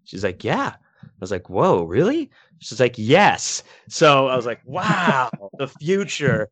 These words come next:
Speaker 1: But I
Speaker 2: Weird.
Speaker 1: watched, I watched, uh, s-, I, well, actually, I didn't watch all of it. I was wa-, I actually watched Things, the movie. Um, you, you know that movie, right?
Speaker 2: The,
Speaker 1: Things?
Speaker 2: yeah, yeah.
Speaker 1: Yeah.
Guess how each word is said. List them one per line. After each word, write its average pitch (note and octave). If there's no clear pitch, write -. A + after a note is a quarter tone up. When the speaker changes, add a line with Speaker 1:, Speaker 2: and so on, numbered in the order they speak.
Speaker 1:
But D3+
I D3+
Speaker 2:
Weird. B2
Speaker 1:
watched, -
I A#2+
watched, C#3
uh, B2+
s-, A#2
I, C#3+
well, D#3
actually, C#3
I -
didn't A2
watch F2+
all E2
of C#2+
it. C2
I G2+
was A2
wa-, A2
I G#2+
actually A#2+
watched G#2+
Things, F2
the F#2+
movie. E2+
Um, D#2
you, G#2
you A2
know F#2
that C2
movie, D2+
right? E2
Speaker 2:
The, D#3
Speaker 1:
Things? A2
Speaker 2:
yeah, B2+
yeah. D3+
Speaker 1:
Yeah. F#3+